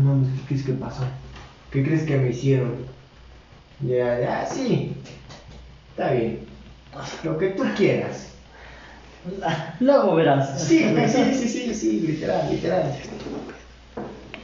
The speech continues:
Speaker 1: Literal, literal. Y como esa te puedo contar una y mil historias, pero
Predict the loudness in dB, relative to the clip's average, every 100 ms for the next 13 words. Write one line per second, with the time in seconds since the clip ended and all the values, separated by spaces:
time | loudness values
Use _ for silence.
0 | -16 -16 -16 -14 -12 -12 -14 -12 -2 0
1 | 2 2 2 4 4 2 0 0 0 -2
2 | -10 -16 -12 -10 -10 -12 -12 -12 -12 -12
3 | -16 -16 -18 -8 -2 2 2 2 2 0
4 | -2 0 2 2 0 -2 -2 0 2 4
5 | 4 4 0 0 0 -2 -4 -6